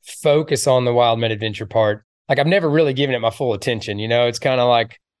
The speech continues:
we've learned a few things. We run our own website. We run our own fa-, <laughs> we, you know, I go to my daughter and say, "How do you run Instagram?" <laughs> You know, like, I'm, I've learned all this on our own. So I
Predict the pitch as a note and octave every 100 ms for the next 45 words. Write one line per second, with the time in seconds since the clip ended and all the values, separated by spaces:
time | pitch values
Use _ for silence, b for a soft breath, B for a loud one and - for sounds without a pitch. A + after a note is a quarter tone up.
0 | _ D3+ C#3 C3+ C3 C3 - B2 C3 B2
1 | B2 A#2+ C#3 C#3 C3+ B2+ B2+ C#3+ D#3+ D#3+
2 | D3 C#3 C3+ C#3 D3 C#3 C3 A#2 D3+ D3
3 | C#3+ D3+ - B3 F#3+ E3+ E3+ D#3+ C#3+ C3+
4 | C#3+ D3+ C#3 C#3+ C3+ C#3+ C3+ B2+ C3 D3
5 | - E3+ D3 G3+ E3 D3 F3+ F3 D#3+ D#3
6 | C#3+ C#3 C#3+ D#3 D#3 - _ - D#3 D3+
7 | E3+ E3 C#3+ C3+ C3+ B2+ C3+ A#2+ A#2+ C3+
8 | C3 A2+ B2+ B2